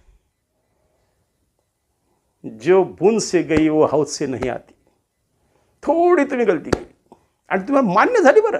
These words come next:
मला त्याचं कौतुक वाटलं. ती गलती तुम्ही स्वतः मान्य केली आणि माफी मागितली. मी म्हणलं, "मला आता तुमच्यामध्ये केजरीवाल दिसायला लागला आहे." हां,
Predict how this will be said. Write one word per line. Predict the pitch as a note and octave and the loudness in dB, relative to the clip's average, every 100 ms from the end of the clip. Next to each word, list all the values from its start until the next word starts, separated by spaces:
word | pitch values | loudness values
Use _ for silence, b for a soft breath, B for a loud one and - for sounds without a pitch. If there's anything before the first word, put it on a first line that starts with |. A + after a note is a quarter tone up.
| - | -6
मला | F3 A#3+ | -4 -4
त्याचं | A#3+ D4 | -4 -4
कौतुक | B3 G#3+ A3+ | 0 0 0
वाटलं. | F#3+ - - - _ _ _ _ _ _ - | -4 -4 -12 -20 _ _ _ _ _ _ -8
ती | G3 A#3+ | -2 0
गलती | F3 F#3+ F#3 A#3 | 4 4 4 -4
तुम्ही | A#3 G#3+ G#3 A3+ | -4 -2 -2 0
स्वतः | G#3 G3 G#3 A3 | 0 4 6 6
मान्य | G3+ G3+ G#3 | 4 4 2
केली | G#3 G#3 F#3 F3+ - - E3 | 0 -6 -4 -8 -10 -14 -6
आणि | F3 | -4
माफी | F3+ C#3 - A3 | 0 2 2 0
मागितली. | F3 D#3+ D3+ D3 C#3 - b b b - | -2 -2 -4 -6 -10 -12 b b b -4
मी | D#3 G3+ | -2 0
म्हणलं, | D#3 D3+ F3 A3 - _ _ _ _ _ _ _ _ _ _ _ | -2 0 0 -2 -8 _ _ _ _ _ _ _ _ _ _ _
"मला | A2+ C#3+ E3+ | -4 2 4
आता | D3+ E3+ | 4 2
तुमच्यामध्ये | D#3 D3 C#3 C#3+ C#3 E3 | -4 -8 -4 -4 -2 -6
केजरीवाल | E3+ E3 B2+ C3+ C3+ C#3 | -6 -6 -4 0 0 0
दिसायला | - - D#3 | -6 -6 -4
लागला | D#3+ F3 | -4 -4
आहे." | D#3 - _ _ _ - | -6 -10 _ _ _ -14
हां, | G2 | -8